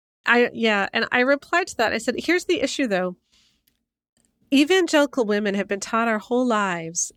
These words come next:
that our identity is in our marriage and sex life. And so when you ask women to rate their marriages, they rate their marriages really high. But then if you ask them, 'How much housework does your husband do? Does he listen to your opinions? Does he whatever?'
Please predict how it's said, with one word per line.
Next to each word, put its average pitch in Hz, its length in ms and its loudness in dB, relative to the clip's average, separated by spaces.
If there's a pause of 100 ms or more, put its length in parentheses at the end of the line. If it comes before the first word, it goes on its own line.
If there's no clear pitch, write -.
(160)
that 196 440 0
our 220 200 2
identity 214 440 -2
is 202 120 -2
in 196 100 -2
our 185 80 0
marriage 185 340 -2
and 180 100 -8
sex - 300 -6
life. 180 280 -8 (600)
And 240 140 -2
so 262 160 2
when 262 240 0
you 359 120 2
ask 330 300 -2
women 247 280 0
to 220 140 -6
rate 202 340 -2
their 233 120 -2
marriages, 220 460 -2
they 233 100 2
rate 240 300 0
their 370 100 2
marriages 285 420 0
really 220 280 0
high. 185 400 -2 (260)
But 240 160 0
then 285 160 4
if 330 140 -4
you 277 80 2
ask 226 240 0
them, 226 100 -6
'How 214 120 -2
much 196 160 -4
housework 262 380 -2
does 208 140 -4
your 196 120 -2
husband 190 360 -4
do? 185 400 -2
Does 202 180 -2
he 220 100 2
listen 226 240 -2
to - 120 -4
your 208 80 2
opinions? 196 720 -2
Does 208 200 0
he 220 100 0
whatever?' 214 380 0